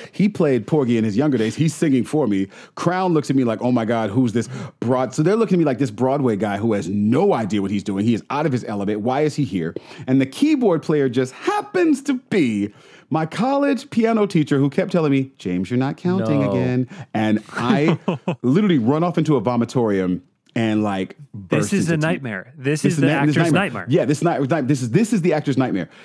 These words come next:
Speaker 1: So I get home, I am in tears, and my wife looks at me and she goes,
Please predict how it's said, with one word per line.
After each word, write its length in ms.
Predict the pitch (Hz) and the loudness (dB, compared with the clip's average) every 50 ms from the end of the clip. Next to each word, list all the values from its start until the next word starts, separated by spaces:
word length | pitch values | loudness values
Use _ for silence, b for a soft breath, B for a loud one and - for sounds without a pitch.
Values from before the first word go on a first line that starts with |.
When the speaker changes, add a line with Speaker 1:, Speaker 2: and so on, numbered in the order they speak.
| B B | B B
Speaker 1:
So 540 | B - - - - 269 170 107 - - - - _ _ _ _ _ _ _ _ _ _ _ - - - _ - | B -16 -6 -2 0 0 0 -2 -4 -8 -12 -20 _ _ _ _ _ _ _ _ _ _ _ -20 -20 -16 _ -6
I 60 | - | -2
get 220 | 117 135 147 143 | 0 2 2 2
home, 420 | 120 120 143 139 139 139 131 135 120 | 2 2 2 2 2 2 2 0 0
I 140 | - 117 120 | 0 0 0
am 320 | 120 110 104 98 92 82 - _ _ _ _ _ _ _ _ _ - 110 - _ - - - | 2 2 2 0 -2 -4 -6 _ _ _ _ _ _ _ _ _ -18 -18 -18 _ -14 -6 -2
in 160 | 135 120 107 | 0 0 0
tears, 400 | - - - 147 135 110 98 95 | 0 0 0 2 2 2 0 0
and 60 | 101 | -2
my 80 | 98 95 | -2 0
wife 240 | 98 101 101 101 - | 0 -2 -2 -4 -6
looks 140 | 107 - | -6 -4
at 40 | - | -2
me 40 | 104 | -2
and 60 | 95 - | -2 -2
she 100 | - 104 | -2 -4
goes, 240 | 90 90 90 92 | -4 -4 -4 -6